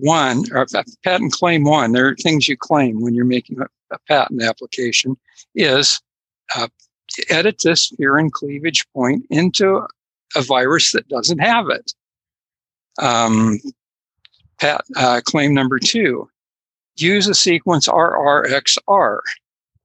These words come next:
Or maybe, no, it was R X R R, and I'm sorry for getting that backward, but I did get it backward. I remember it was R X X R,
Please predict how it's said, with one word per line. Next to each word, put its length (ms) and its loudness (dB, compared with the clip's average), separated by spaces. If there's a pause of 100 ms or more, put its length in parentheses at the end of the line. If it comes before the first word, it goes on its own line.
(520)
Or 200 0
maybe, 260 2
no, 160 2
it 20 -2
was 140 0
R 260 2
X 260 -2
R 220 0
R, 300 0
and 100 0
I'm 100 0
sorry 320 0
for 140 -10
getting 300 0
that 200 0
backward, 440 -2
but 120 0
I 80 0
did 220 0
get 160 -2
it 120 -10
backward. 560 -4
I 60 -10 (100)
remember 420 2
it 40 -4
was 120 0
R 200 4
X 200 -2
X 220 -4
R, 260 0